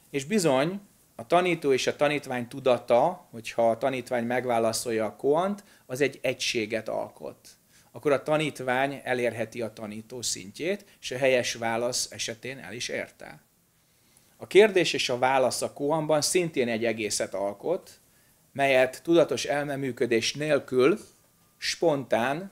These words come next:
látszólag a semmiből oldottál meg. Ez azért hasznos, mert az élet válsághelyzetei attól válsághelyzetek,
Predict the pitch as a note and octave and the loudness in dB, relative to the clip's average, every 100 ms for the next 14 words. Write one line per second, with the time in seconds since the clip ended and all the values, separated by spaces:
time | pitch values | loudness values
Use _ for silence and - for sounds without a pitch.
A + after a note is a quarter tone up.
0 | _ - D3+ F3 - C#3 A#2+ A#2 - D3 | _ 4 4 4 2 2 2 0 0 2
1 | C3+ A#2+ A2 G#2 G#2 A2 C3+ A2+ A2 G#2 | 2 2 -2 0 2 2 2 0 0 -2
2 | - - G2 G2 B1 _ _ _ _ _ | -4 -8 -8 -8 -18 _ _ _ _ _
3 | _ _ _ - C#3+ F#3+ G3 G3 D#3 D3 | _ _ _ -2 2 4 4 6 4 4
4 | - A#2 D3 - B2+ B2+ A#2+ - - - | 2 0 0 -6 -2 0 -2 -6 -20 -8
5 | B2 D3+ C#3+ C3 C3+ - C3 - C#3+ B2 | 0 4 4 6 2 4 0 0 -2 0
6 | C3 - B2+ D3+ D#3+ C#3 A#2+ A#2 G#2 - | 0 2 4 4 4 2 4 4 2 0
7 | A2+ - - G#2 G#2+ - C3+ F3 | -2 -4 -6 -6 -8 -6 -6 -6